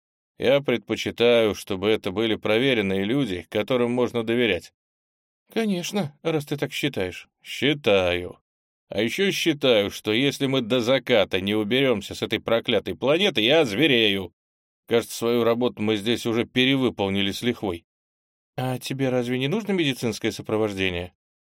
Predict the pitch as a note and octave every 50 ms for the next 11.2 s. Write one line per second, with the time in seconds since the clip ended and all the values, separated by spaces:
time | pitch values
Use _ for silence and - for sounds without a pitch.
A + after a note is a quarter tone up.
0 | _ _ _ - - - A2+ D#3 F#3 F3+ D#3 A#2 - B2 B2+ B2+ A#2 A2 - A2
1 | G2 F#2+ G#2 G#2+ G#2 G#2 G#2 G2 G2 G#2+ G#2 G2+ G2+ G#2 G2 F2+ G2 G#2 G2+ G2+
2 | G2 G2+ G#2 G2+ G2+ G2+ F#2+ F#2 G#2+ G2 - A2 F#2+ E2+ E2 D#2 A#1+ - _ _
3 | _ _ _ _ _ - - - - A#2 C3 C3+ B2 A#2+ A#2 A2 - C3 C#3+ C#3+
4 | C#3+ B2+ A#2 - C3+ C3+ C3+ B2 - - - - A#2 A2+ G#2 F2+ E2+ - - -
5 | - - - E2+ - _ _ _ _ _ _ _ _ _ _ - G2 G2+ G#2+ A2+
6 | A#2 A2+ A#2+ C3+ C#3+ D3+ D3+ D3+ C#3+ B2+ - - A#2 A2+ A2 - - A2+ A2 G#2+
7 | - - G#2+ G#2 G#2 G#2 G2+ F#2+ F#2 F#2+ G2 G2+ G#2 G#2 G#2 G2+ F#2+ F2 F2 E2+
8 | E2+ - - - - A2+ C3 D3+ E3 E3+ E3+ E3+ E3 D#3+ D#3+ D3 C3 A2+ G#2+ G2
9 | A#2 A2+ A#2 A#2+ A#2 A#2 G#2 - - C#3+ D3 C#3+ C3 A2+ A2 A2+ C3+ C3 - C3+
10 | C#3 C3 C3 A#2+ - - D3 D3 C#3+ - C#3 B2+ G#2+ - A2 G2+ G2 F2+ - -
11 | F#2 E2 - -